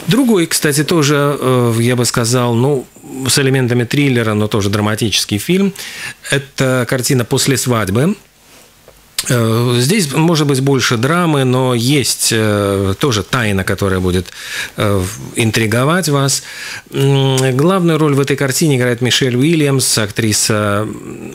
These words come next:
очень, э, многообещающая, яркая. Э, она была с-, ну, супругой, в-, в-, в-, по-моему, гражданской всё-таки женой Хита Леджера и растит ребёнка, вот, пог-, погибшего,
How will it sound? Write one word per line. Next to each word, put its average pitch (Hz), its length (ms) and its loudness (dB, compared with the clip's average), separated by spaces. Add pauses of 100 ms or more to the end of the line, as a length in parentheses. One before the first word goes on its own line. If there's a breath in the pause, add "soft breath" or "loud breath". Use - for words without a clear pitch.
очень, 113 880 0
э, 110 600 2 (440 loud breath)
многообещающая, 135 1200 0
яркая. 117 720 0 (720 loud breath)
Э, 123 500 0
она 139 480 2
была 127 640 0
с-, - 200 -4
ну, 135 140 2
супругой, 120 520 0
в-, - 140 -8
в-, 123 120 0
в-, 107 840 -2
по-моему, 107 240 2
гражданской 117 560 0
всё-таки 98 320 -2
женой 98 300 0
Хита 101 260 -2
Леджера 131 640 0
и 110 380 0 (240)
растит 107 320 -2
ребёнка, 107 440 0
вот, 95 120 -2
пог-, 95 200 -4
погибшего, 104 600 -2